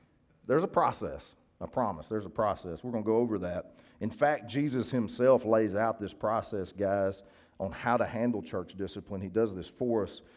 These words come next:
in Matthew chapter eighteen. We're gonna look at verses fifteen through seventeen. "If another believer sins against you, go privately and point out the offense. If the other person listens and confesses it,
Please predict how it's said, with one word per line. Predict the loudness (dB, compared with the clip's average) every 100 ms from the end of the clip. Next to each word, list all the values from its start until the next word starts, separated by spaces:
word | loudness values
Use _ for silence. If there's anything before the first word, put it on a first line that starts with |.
| -20 _
in | -4 -2
Matthew | 0 0 -4
chapter | -2 0 0 0
eighteen. | -2 -2 -6 -6 -6
We're |
gonna | -6 -4
look | -6
at | -6
verses | -4 -4 -4 -14
fifteen | -14 -6 -6 -4 -2 0 2 -2 -8 -20 -20 -14
through | -12
seventeen. | 0 2 2 -2 -8 -12 -14 -20 _ _ _ _ _ _ _ _ _ _ _ _ _ _ _ _ _ _ _ _ _ _ _ _ _ _ _ _ _ _ -6
"If | -4
another | 2 4 4
believer | 4 4 4 2 0 -4
sins | -4 -2 -2 0
against | -2 -2 -4 -6
you, | -18 -20 _ _ _ _ _ _ _
go | 0 0
privately | 2 4 4 4 -2 -2 -4 -4
and | -8
point | -6 -6 -6 -8 -10
out | -8 -6
the | -4
offense. | -4 -4 -6 -6 -10 -20 _ _ _ _ _ _
If | -8 -6
the | 4
other | 6 6
person | 4 0 0 -2 0
listens | 2 2 -2 -8 -8
and | -10
confesses | -8 -4 -2 -2 -4 -10 -10
it, | -18